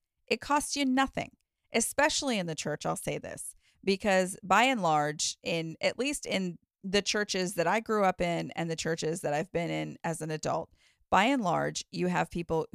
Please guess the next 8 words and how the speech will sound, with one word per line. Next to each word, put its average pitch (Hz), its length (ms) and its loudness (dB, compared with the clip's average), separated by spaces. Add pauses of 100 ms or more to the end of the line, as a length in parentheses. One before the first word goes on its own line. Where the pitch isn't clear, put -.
who 165 220 -4
are 151 360 0 (340)
in 208 240 -4 (260)
pretty 294 340 -4
decent 196 360 -6
agreement 156 640 -6 (420)
on 160 300 2
politics. - 840 -6